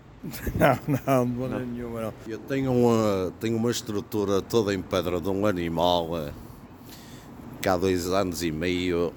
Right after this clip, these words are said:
Speaker 3: andei a restaurá-la toda.
Speaker 2: De um animal?
Speaker 3: Sim.
Speaker 2: Qual era o animal?
Speaker 3: Que há cerca de milhares de anos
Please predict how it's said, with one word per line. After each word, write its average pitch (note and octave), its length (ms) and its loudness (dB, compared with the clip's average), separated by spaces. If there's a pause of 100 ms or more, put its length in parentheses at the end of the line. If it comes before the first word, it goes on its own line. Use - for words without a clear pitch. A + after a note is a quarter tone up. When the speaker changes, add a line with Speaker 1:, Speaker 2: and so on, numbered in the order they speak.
(360)
Speaker 3:
andei F#2 280 2
a F#2 40 2
restaurá-la F#2 600 0
toda. C#2 600 -6 (1600)
Speaker 2:
De A#2+ 120 -4
um D#3 140 4
animal? C#3 380 2 (420)
Speaker 3:
Sim. C2 520 -10 (1900)
Speaker 2:
Qual A2 160 0
era F#2+ 120 4
o F#2+ 80 4
animal? F#2 340 -2 (580)
Speaker 3:
Que - 80 4
há F#2 80 4
cerca G2+ 420 2
de F2+ 120 -2
milhares F#2 420 2
de E2+ 60 0
anos F2 680 -4